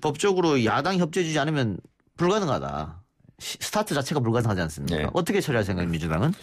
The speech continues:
Speaker 2: 우선 지금 이십일 대 국회 들어서 의원들이 의욕적으로 지금 입법 발의를 하고 있거든요.
Speaker 1: 예.
Speaker 2: 저도 뭐 많이 하고 있고요.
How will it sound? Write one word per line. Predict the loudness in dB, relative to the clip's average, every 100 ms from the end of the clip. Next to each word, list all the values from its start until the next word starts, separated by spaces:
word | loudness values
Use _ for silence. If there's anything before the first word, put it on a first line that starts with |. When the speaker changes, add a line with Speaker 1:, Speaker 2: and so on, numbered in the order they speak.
| -12 -18 -20 -16 -8
Speaker 2:
우선 | -2 0 0
지금 | 0 2 2 2
이십일 | 2 2 0 0
대 | 0 2 4 2
국회 | 0 -2
들어서 | 0 0 2 2 4 2 0 -4 -6
의원들이 | 0 2 2
의욕적으로 | 4 4 2 0 0 2
지금 | 0
입법 | 0 -2 -2
발의를 | 0 0 0
하고 | 0
있거든요. | 0 -2 -2 -2 -4 -4
Speaker 1:
예. | -6 -8 -14 _ _ -6
Speaker 2:
저도 | 0 2
뭐 | 4
많이 | 2 2
하고 | 2 2 0
있고요. | -2 -6 -6